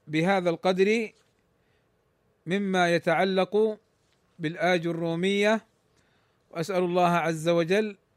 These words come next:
أن ييسر لنا ما بقي من فصولها ودروسها.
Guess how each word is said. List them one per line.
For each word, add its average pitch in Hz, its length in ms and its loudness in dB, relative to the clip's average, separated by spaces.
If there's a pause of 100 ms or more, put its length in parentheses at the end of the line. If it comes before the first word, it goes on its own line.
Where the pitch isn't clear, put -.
(840)
أن 185 360 -2 (880)
ييسر 175 680 0
لنا 175 220 -4
ما 165 200 -6
بقي 180 680 0 (840)
من 180 400 -2 (1300)
فصولها 165 920 -4 (960)
ودروسها. 156 720 -6